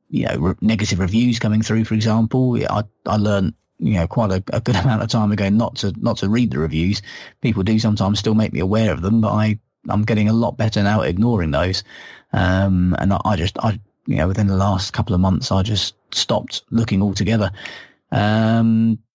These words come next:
but, you know, there are always going to be things that, that pop up. It's, it's one of those industries where you, you put your heart and soul into things, and you,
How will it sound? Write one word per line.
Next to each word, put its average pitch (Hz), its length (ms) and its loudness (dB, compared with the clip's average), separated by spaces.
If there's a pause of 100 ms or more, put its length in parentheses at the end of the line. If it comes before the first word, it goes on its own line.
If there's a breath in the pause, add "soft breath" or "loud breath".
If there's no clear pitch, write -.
but, 160 160 -4
you 170 100 -6
know, 196 80 2
there 196 120 4
are 233 60 4
always 220 280 2
going 147 240 0
to 143 80 -8
be 123 80 0
things 123 340 0
that, 117 240 -2
that 120 160 -4
pop 127 220 -2
up. - 260 -4
It's, - 440 -6
it's - 180 -6
one 143 100 0
of 131 80 0
those 120 200 0
industries 107 640 -2
where 104 240 2
you, 104 180 4
you 104 340 2
put 139 140 0
your 113 120 0
heart 123 220 0
and - 80 -4
soul 131 260 0
into 87 240 -4
things, 90 320 -2
and 101 140 2
you, 101 400 2